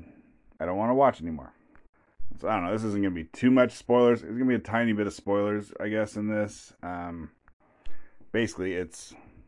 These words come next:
it's like right at, or it's in be-, it's in between the first trilogy of Star Wars and the second trilogy of Star Wars, and it's got Ewan McGregor as a kind of a younger Obi-Wan, and,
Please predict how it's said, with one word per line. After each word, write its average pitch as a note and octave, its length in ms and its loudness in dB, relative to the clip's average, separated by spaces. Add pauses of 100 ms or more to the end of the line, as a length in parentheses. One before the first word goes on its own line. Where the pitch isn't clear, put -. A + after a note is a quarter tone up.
(440)
it's - 140 -14
like F2+ 140 -2
right G#2+ 220 4
at, A2 200 4
or G2 360 0
it's D#2+ 140 -6
in B2 80 2
be-, B2 140 4
it's G2+ 120 -4
in C3+ 100 4
between B2+ 340 2
the G#2 80 0
first A#2+ 300 -2
trilogy A#2+ 360 2
of G#2+ 80 0
Star A#2+ 260 4
Wars A#2 420 2
and F2+ 220 -6
the F2 80 -6
second G2+ 520 -4
trilogy F2 380 -4
of E2 100 -6
Star E2+ 260 -2
Wars, E2+ 400 -6 (960)
and E2+ 120 -8
it's - 80 -12
got F#2+ 240 2
Ewan A#2 280 4
McGregor G#2 560 2
as F#2 160 -2
a E2 300 -6 (380)
kind G2+ 160 -2
of F2+ 80 -2
a F2+ 80 -2
younger G2+ 520 0 (240)
Obi-Wan, F#2+ 600 -2 (1300)
and, E2+ 680 -6